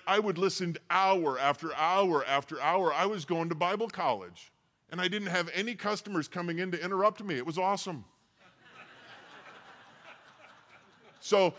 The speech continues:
I would sit there, and I'd be studying through, and I would be praying. There'd be times I'd be in the back, I'd be saying, "Lord, this is your business.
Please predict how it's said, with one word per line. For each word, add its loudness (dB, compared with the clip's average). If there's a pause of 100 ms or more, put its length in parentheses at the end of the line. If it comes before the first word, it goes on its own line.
(140)
I 6
would 0
sit -6
there, 4
and 2
I'd 2
be -6
studying -2
through, 2
and -2
I 4
would -2
be -4
praying. 0
There'd -4
be -10
times -6
I'd -6
be -8
in -6
the -6
back, -4
I'd -8
be -14
saying, -6
"Lord, -4 (760)
this -10
is -10
your -4
business. -6